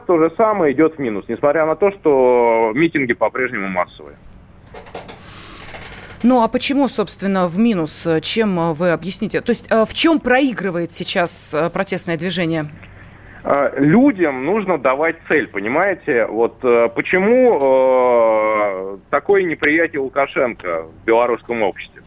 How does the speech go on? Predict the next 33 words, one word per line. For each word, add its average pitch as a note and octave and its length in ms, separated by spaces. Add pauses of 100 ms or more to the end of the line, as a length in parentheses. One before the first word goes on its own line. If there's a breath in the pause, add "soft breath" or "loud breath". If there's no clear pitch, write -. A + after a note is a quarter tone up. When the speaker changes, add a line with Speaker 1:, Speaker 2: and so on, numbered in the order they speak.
Speaker 1:
Потому C#3+ 260
что C#3 380 (240 soft breath)
он A3 400
не D3 380
давал D3 420
людям G#3+ 320
позитивную D#3+ 560
цель. C3 180
Ну, C#3 120
то, F#3+ 140
что E3+ 120
в - 60
России D#3+ 280
называли D3 440
в - 60
своё B2 180
время D#3 240
перед - 180
президентским B2+ 540
выбором A#2+ 300
восемнадцатого B2 580
года, G#3+ 240
на B2 100
чём B2 160
Владимир B2 380
Путин G#3+ 320
строил D3+ 260
свою B2+ 240
президентскую A#2+ 460
кампанию, A#2 400 (320 loud breath)
позитивный E3 560
образ D3 300
будущего. G#2+ 500